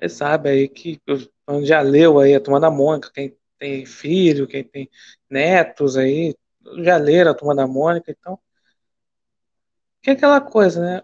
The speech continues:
o... é uma coisa feita, né, pra criança, óbvio, né,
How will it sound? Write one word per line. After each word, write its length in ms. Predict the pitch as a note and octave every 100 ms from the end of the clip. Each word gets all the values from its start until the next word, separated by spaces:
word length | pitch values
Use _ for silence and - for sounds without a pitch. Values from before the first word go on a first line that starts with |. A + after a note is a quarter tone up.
| -
o... 720 | G3+ G#3 G3+ F#3 E3 C#3 C3+ - _ _ _ _ _ _ _ _ _ _ _ _ _ _ _ _ _ _ -
é 80 |
uma 80 | E4
coisa 260 | C4 A#3+ A3
feita, 360 | - G3 - D#3
né, 200 | D3+ D#3
pra 180 | D3+
criança, 680 | C#3+ G#3 A#3+ G#3+ C4+ - D3
óbvio, 400 | D3 G#3+ - C#3+
né, 160 | D3